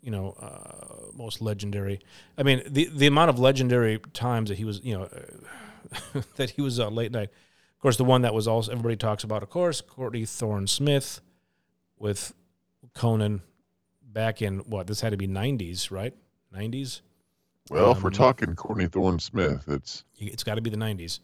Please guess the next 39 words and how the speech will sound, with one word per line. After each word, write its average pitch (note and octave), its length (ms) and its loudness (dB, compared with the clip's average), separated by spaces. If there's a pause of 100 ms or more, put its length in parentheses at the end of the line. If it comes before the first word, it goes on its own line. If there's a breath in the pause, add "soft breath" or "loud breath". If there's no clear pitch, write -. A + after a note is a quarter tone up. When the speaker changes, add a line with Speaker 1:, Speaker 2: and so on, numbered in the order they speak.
Speaker 2:
<laughs> - 100 -20
it F#2+ 260 -6
ain't F2 320 4
recent. F#2+ 380 2 (120)
Speaker 1:
Yeah. G#2+ 280 -6
Speaker 2:
Let C#2+ 80 -6
me C#2+ 120 0
tell D#2 220 2
you. - 60 -8 (140)
Speaker 1:
It's B2 120 -10
not A#2 160 -4
in C#3 60 -8
the A#2+ 60 -2
zeros G2+ 500 -4 (560)
or G#2+ 320 -10
the, G#2 180 -8 (140)
<laughs> B2 140 -10
it's B2 200 -8
not A2+ 220 -2
in C#3 60 -6
the A2+ 80 -2
noughts. A2+ 560 -2 (640)
Speaker 2:
It's A#2+ 80 -4
Speaker 1:
Um, G#2+ 220 4
Speaker 2:
not F#2+ 220 2 (120)
in F2 100 0
the F2 80 4
nought. - 480 0 (100)
Speaker 1:
um, G#2+ 1040 -6 (220)
but A#2+ 280 2
anyway, B2 320 2
so B2 140 2
yeah, B2 220 0
Courtney A2+ 300 -4
Thorne G2+ 180 -6
Smith, D#3 380 -4
another A#2+ 260 -8
great A2+ 300 -6
example. G2+ 560 -10